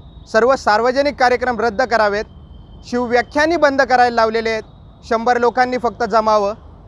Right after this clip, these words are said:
त्यात पुष्पहार फक्त अर्पण करण्यात यावा, बाकी कार्यक्रम रद्द करावेत, हे सरकारने अचानक सांगितलं. इथून मागे सर्व खर्च करण्यात आलेला आहे, सर्व शिव जयंती समितींनी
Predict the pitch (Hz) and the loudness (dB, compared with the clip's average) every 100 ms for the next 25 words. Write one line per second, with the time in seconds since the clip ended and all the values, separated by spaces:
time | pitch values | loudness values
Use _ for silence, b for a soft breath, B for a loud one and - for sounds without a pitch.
0 | - 226 - - - - - - - - | -2 -2 -2 -8 -20 -20 -20 -20 -20 -20
1 | - - - 233 240 285 294 294 269 254 | -20 -20 -10 -8 -2 2 4 4 0 -4
2 | - 240 240 254 240 233 240 226 220 233 | -2 -2 -2 -4 -2 -2 -2 -2 0 0
3 | 233 220 214 240 214 220 247 285 - - | 0 -2 -2 -4 -4 -2 -4 -6 -8 -4
4 | 220 285 294 240 202 156 120 - 240 302 | -2 2 2 2 0 -2 -8 -2 -2 -2
5 | - 254 226 247 240 277 254 262 320 302 | -4 -4 -2 -2 -2 -2 -4 0 0 0
6 | - 220 190 165 147 - - - - 220 | 0 0 -2 -4 -6 -8 -20 -18 -10 -8
7 | 285 302 262 247 262 262 269 311 262 233 | -4 0 0 0 0 0 2 2 2 -2
8 | 254 254 262 294 294 254 247 240 233 226 | -2 -2 -2 0 0 0 0 2 2 2
9 | 233 247 - - - - 247 269 294 - | -2 -6 -16 -20 -20 -2 0 2 2 0
10 | 277 254 - - 208 247 269 262 269 277 | -6 -8 -12 -12 0 0 0 -6 -6 -4
11 | 254 254 269 269 262 | -4 -4 -4 -4 -6